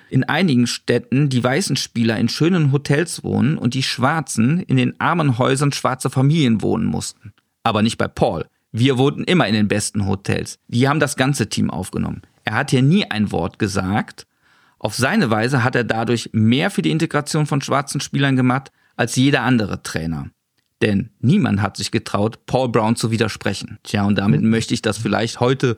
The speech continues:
Speaker 1: das Thema Paul Brown, mal abschließen.
Speaker 2: Also mega interessant, vor allen Dingen auch diese Integrationsleistung von ihm, weil die, aber ich habe ja viel auch in den U S A jetzt schon gelesen, das geht da ziemlich unter. Im Baseball wird Jackie Robinson und Branch Rickey bei den Dodgers immer gefeiert,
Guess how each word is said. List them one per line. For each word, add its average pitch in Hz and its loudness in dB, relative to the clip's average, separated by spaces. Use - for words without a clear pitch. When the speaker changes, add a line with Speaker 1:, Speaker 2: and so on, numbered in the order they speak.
Speaker 1:
das 131 -2
Thema 147 2
Paul 135 2
Brown, 123 2
mal 120 2
abschließen. 131 -4
Speaker 2:
Also 127 0
mega 131 4
interessant, 120 0
vor 110 0
allen 117 0
Dingen 120 2
auch 110 -2
diese 117 0
Integrationsleistung 117 2
von 104 2
ihm, 110 2
weil 101 2
die, 120 0
aber 104 -2
ich 107 -6
habe 113 -4
ja - -6
viel 120 0
auch 104 0
in 110 0
den 113 0
U 113 2
S 107 -2
A 107 0
jetzt 113 0
schon 117 0
gelesen, 127 2
das - -4
geht 135 0
da 123 0
ziemlich 123 2
unter. 139 2
Im 110 2
Baseball 123 2
wird 113 -2
Jackie 110 0
Robinson 123 2
und 107 0
Branch 107 2
Rickey 147 0
bei 113 2
den 110 2
Dodgers 107 0
immer 107 0
gefeiert, 113 0